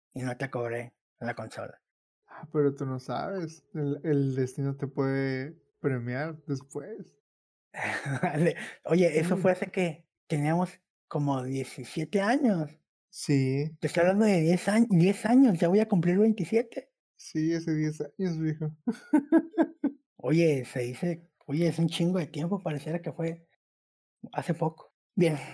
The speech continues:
Speaker 1: en la sección de recomendaciones es qué consola coleccionar y qué videojuegos coleccionar. ¿Tú tienes alguna recomendación, Zárate?
Speaker 2: Pues, híjole, hab-,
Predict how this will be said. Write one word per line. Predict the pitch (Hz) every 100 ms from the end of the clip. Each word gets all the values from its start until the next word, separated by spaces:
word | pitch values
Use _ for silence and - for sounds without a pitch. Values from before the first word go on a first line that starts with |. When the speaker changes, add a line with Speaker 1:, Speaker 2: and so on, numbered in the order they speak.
| -
Speaker 1:
en | 151
la | 135
sección | - -
de | 170
recomendaciones | 175 - 170 165 151 175 175 190 180
es | 147 139 -
qué | 170
consola | 165 214 202 202 208
coleccionar | 175 151 147 170 208 247
y | 233
qué | - 165
videojuegos | 165 151 - 143 151 -
coleccionar. | - 147 139 131 - 131 101 - - -
¿Tú | -
tienes | 165 170
alguna | 165 147 156 160 147
recomendación, | 135 135 135 139 180
Zárate? | 202 226 247 - _ _
Speaker 2:
Pues, | - 151 143 135 127 - - - _ _ _
híjole, | 147 139 170 139 123 123 _ _
hab-, | 170 156 147